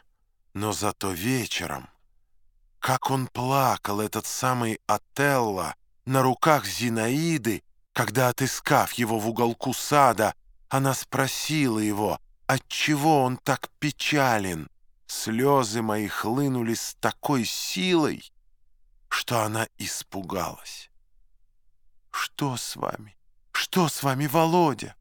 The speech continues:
твердила она, и, видя, что я не отвечаю ей и не перестаю плакать, вздумала было поцеловать мою мокрую щёку. Но я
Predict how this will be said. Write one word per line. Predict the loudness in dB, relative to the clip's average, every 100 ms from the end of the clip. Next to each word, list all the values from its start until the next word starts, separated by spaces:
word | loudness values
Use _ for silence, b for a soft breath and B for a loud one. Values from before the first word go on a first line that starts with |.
| _ _ -4
твердила | 0 2 0 0 2 2 2 2
она, | 2 2 2 _ _ -2
и, | 0
видя, | 2 2 0 0 -2
что | 0 0
я | 2
не | 2 2
отвечаю | 0 -4 -4 0 2 4 2 0
ей | 0 0 -4 _ _ 0
и | 2
не | 4 2
перестаю | 2 2 0 0 0 0
плакать, | 0 4 6 6 2 -2 -4 _ _ _
вздумала | -6 -6 2 4 6 6 4
было | 4 4 2
поцеловать | 0 -2 0 2 4 4 4 2 0 -10 _ _
мою | 2 4 4
мокрую | 2 0 0 0 0
щёку. | 0 0 0 -2 -6 -10 -16 _ _ _
Но | -2
я | 2 4 4